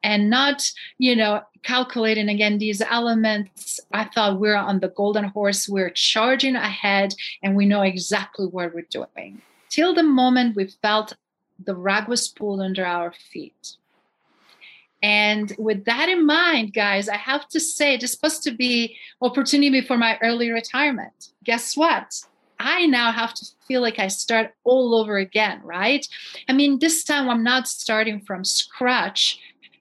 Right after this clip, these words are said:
I'm starting from wisdom and experience. But let me tell you, I still have moments where I'm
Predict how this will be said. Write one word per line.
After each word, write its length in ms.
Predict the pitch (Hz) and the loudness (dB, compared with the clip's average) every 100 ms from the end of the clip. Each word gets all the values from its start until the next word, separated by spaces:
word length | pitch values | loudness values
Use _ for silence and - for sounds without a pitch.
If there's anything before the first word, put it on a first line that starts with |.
| - | -12
I'm 100 | 202 | -6
starting 500 | - - 262 262 247 | -4 0 2 2 2
from 200 | - 220 | 0 2
wisdom 360 | 262 240 226 | 2 2 0
and 100 | 214 | -2
experience. 500 | 202 - - 240 220 | -4 -10 -4 -2 0
But 140 | 202 220 | 0 0
let 140 | 269 | 2
me 100 | 320 | 2
tell 300 | 330 320 320 | 2 2 2
you, 140 | 240 196 - - - - | 2 -2 -8 -12 -8 -2
I 100 | 233 | -2
still 340 | 240 - 320 | -2 2 4
have 260 | 302 277 247 | 4 2 2
moments 480 | 233 233 240 233 | 2 2 0 0
where 140 | 226 214 | 0 0
I'm 200 | 208 | 0